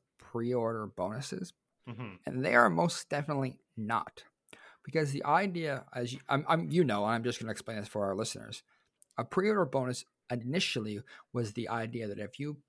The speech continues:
Speaker 1: prepay for the game so they can know how many people are gonna buy the, buy the game, like you kind of mentioned just, just before me,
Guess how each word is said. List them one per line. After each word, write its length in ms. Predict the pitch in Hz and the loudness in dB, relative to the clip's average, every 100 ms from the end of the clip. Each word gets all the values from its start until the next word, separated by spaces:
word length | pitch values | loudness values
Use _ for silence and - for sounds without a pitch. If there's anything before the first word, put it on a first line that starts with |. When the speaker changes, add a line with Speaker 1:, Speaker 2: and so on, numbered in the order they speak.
| _ _ | _ _
Speaker 1:
prepay 640 | - 143 143 139 - 135 120 | -6 -2 -2 -4 -2 -2 -2
for 140 | 110 | -4
the 100 | 104 | -6
game 500 | - 131 120 101 107 | -4 -2 -2 -4 -10
so 160 | - 110 | -10 -6
they 80 | 101 | -4
can 140 | 101 | -2
know 120 | 101 | -2
how 100 | 101 | -2
many 160 | 98 92 | -2 -6
people 260 | - 107 92 | -10 -8 -8
are 40 | |
gonna 160 | 92 90 | -8 -4
buy 180 | 90 | -4
the, 100 | 92 - - | -4 -8 -6
buy 140 | 95 | -4
the 80 | 95 | -2
game, 220 | 156 110 | -2 -2
like 160 | 95 - | -4 -8
you 80 | 107 | -6
kind 160 | 95 | -6
of 60 | 90 | -6
mentioned 300 | 90 - 90 | -8 -10 -10
just, 220 | 90 - _ - | -12 -14 _ -14
just 160 | 107 | -12
before 280 | 92 - 143 | -4 2 2
me, 200 | 101 | 2